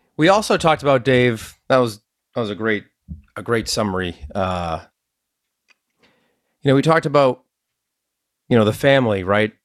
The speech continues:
being important, uh, uh, the family unit being important. Um, and we all know, I had a, um,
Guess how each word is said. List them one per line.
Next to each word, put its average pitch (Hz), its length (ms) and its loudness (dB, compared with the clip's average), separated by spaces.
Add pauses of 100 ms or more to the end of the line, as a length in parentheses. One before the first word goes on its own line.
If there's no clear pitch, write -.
(140)
being 110 280 0
important, 110 560 -2 (520)
uh, 104 220 -12 (220)
uh, 101 100 -10
the 98 80 -10
family 104 300 -2
unit 107 420 0
being 107 160 -6
important. 107 520 -6 (640)
Um, 104 480 -6 (280)
and 117 360 -6 (360)
we 151 160 -4
all 196 240 2
know, 147 560 0 (160)
I 117 140 -6
had 123 140 -4
a, 107 260 -4
um, 95 440 -8